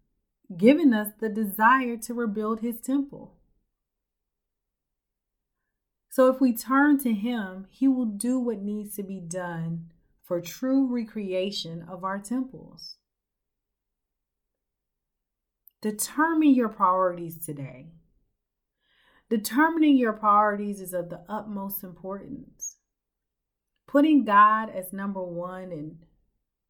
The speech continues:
turning to him to rebuild your temple is your priority. As believers of Christ, it is our job to rebuild our temple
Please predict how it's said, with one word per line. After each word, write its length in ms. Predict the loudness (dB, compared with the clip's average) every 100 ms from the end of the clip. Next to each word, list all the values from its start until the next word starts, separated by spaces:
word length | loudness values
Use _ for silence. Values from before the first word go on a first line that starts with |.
| _ _ -18
turning 360 | -2 0 2
to 140 | -2 -6
him 380 | -10 -8 -8 -8
to 160 | -10
rebuild 560 | -10 -10 -6 -6 -6 -8
your 100 | -12
temple 640 | -12 -12 -12 -10 -12 -14 -20 _ _ _ _ _ _ _ _ _
is 480 | -2 2 2 0 -4
your 340 | -10 -4 -2 -4
priority. 920 | -4 -4 -4 -2 -2 -2 -4 -12 -18 _ _ _ _ _ _ _ _ _ _ _ _ _
As 200 | -4 -4
believers 680 | -2 -2 2 4 4 4 -2
of 140 | -6
Christ, 480 | -12 -4 -2 -2 -8 -8
it 120 | -6
is 140 | -4
our 160 | -4 -6
job 400 | -6 -4 -4 -4
to 100 | -10
rebuild 500 | -10 -10 -6 -6 -6
our 160 | -6 -10
temple 600 | -12 -14 -14 -14 -16 -18